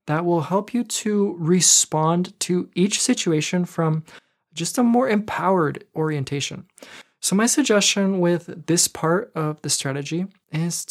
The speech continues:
to cultivate the kind of inner environment that is totally inclusive and accepting of all the perspectives that life has to offer. And see if you can give each voice a seat at the table.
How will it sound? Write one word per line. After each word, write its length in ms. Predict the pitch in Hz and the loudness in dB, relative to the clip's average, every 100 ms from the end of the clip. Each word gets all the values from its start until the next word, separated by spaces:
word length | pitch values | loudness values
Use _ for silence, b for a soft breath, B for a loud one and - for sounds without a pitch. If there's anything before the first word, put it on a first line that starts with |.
| - | 0
to 220 | 190 190 185 B B - | 2 2 -2 B B -6
cultivate 480 | - 196 220 233 233 | 0 2 2 2 0
the 80 | 214 | -2
kind 200 | - 202 | 0 0
of 120 | 190 | 0
inner 240 | 160 175 | 0 2
environment 600 | 180 143 135 151 165 156 147 | 2 0 -2 -4 -6 -8 -8
that 220 | 143 - | -8 -4
is 360 | 151 147 - - | -2 -2 -4 -8
totally 540 | - - 202 240 233 - | -6 0 2 2 -2 0
inclusive 840 | 196 190 - - 202 - 139 123 _ | 2 2 0 -2 -2 0 -4 -6 _
and 280 | 160 160 175 | -2 -2 -2
accepting 760 | 156 - - 175 - 170 170 165 B B B _ | -2 0 0 0 -2 -2 0 -2 B B B _
of 260 | 156 165 160 - | 0 0 0 -2
all 380 | 175 185 190 185 | 2 4 4 2
the 100 | 160 | -2
perspectives 840 | - 135 139 123 - 120 - - _ _ | -2 -2 -2 -6 -8 -10 -8 -10 _ _
that 180 | 147 139 | -2 0
life 220 | 143 135 | 0 -2
has 220 | 143 131 | -2 -4
to 60 | 120 | -4
offer. 380 | 113 - - - _ _ _ _ _ | -8 -10 -16 -18 _ _ _ _ _
And 460 | 165 170 175 180 - | 0 2 2 0 -4
see 300 | - - 208 | 0 2 2
if 180 | 226 - | 0 0
you 140 | 226 | -2
can 220 | 214 196 175 | 0 2 4
give 200 | 175 160 | 4 2
each 260 | 175 208 | -2 -2
voice 440 | - 147 170 220 - | -2 0 0 -2 -4
a 100 | 170 | -4
seat 440 | 160 - 226 202 - | 2 4 4 0 -4
at 140 | 160 160 | -6 -4
the 80 | |
table. 400 | 160 190 165 135 | -2 -2 -4 -8